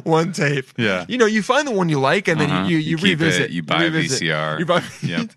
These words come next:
Speaker 1: <laughs> No, you download it onto a V C R, even though it could easily go into a D V D,
Speaker 2: Yeah,
Speaker 1: but you're like,
Speaker 2: yeah.
Speaker 1: "I want this to feel old
Speaker 2: I
Speaker 1: school."
Speaker 2: want this to feel real old
Speaker 1: It was
Speaker 2: school.
Speaker 1: called, like,
Speaker 2: You get
Speaker 1: um,
Speaker 2: R C A to H D M I
Speaker 1: yeah,
Speaker 2: converter.
Speaker 1: yeah, yeah, yeah,
Speaker 2: Yeah.
Speaker 1: yeah.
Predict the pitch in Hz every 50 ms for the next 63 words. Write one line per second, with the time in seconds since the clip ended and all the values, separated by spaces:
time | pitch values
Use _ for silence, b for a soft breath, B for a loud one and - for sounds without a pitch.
0 | - 254 294 294 208 - 202 185 175 202 196 147 180 170 175 175 185 180 185 156
1 | 160 160 151 175 170 156 151 160 147 - 160 160 156 151 147 151 151 151 151 151
2 | 147 139 139 151 135 139 143 131 143 139 139 131 147 139 120 135 135 123 131 131
3 | 135 135 - 101 95 90 87 87 - 139 139 147 156 156 - 147 - - 131 127
4 | 135 127 110 117 123 90 87 90 90 - 95 87 - - 87 90 85 78 80 80
5 | 80 80 78 76 - 160 160 - 185 185 - - - - 180 180 190 180 156 156
6 | 156 147 139 - - - 127 - 90 90 87 85 87 87 85 - - 92 85 80
7 | 80 80 76 - - 85 80 76 78 78 - - - 82 80 78 76 76 127 131
8 | 131 131 131 127 127 - 127 127 131 127 131 131 131 127 127 131 127 123 117 110